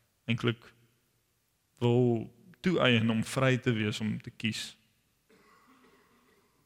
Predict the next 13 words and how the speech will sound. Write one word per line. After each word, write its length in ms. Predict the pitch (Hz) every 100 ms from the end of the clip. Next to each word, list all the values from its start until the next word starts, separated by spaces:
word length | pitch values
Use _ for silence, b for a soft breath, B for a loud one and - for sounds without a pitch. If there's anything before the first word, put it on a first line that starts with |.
| _ -
Maar 80 | 123
ons 180 | 127 104
weet 200 | 139 151
dat 140 | 151
as 100 | 127
ons 140 | 135 -
kyk 200 | 143 143
na 60 |
die 120 | 135 -
vrug 320 | - 143 -
van 140 | 139 127
die 80 |
Gees, 640 | 110 - 120 101 98 -